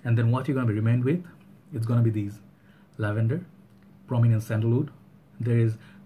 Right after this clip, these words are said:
non-smoky incense to my nose. Woody notes, apart from sandalwood, some woody notes. <sighs> Some florals. There's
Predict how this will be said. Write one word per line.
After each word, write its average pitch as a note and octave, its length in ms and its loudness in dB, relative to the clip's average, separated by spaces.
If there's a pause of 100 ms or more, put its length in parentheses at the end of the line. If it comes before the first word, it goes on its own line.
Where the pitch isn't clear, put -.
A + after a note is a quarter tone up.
non-smoky A#2+ 800 0
incense B2+ 520 -2 (140)
to A2+ 80 -6
my A2 160 0
nose. A#2+ 300 -2 (680)
Woody C3+ 240 2
notes, C#3 320 -2 (240)
apart A#2+ 220 -4
from A#2 140 -4
sandalwood, A#2 340 0
some A#2 240 -4
woody A#2+ 180 0
notes. A#2 320 0 (1800)
<sighs> - 300 -8
Some C3+ 260 -4
florals. A2 440 -2
There's A#2 280 0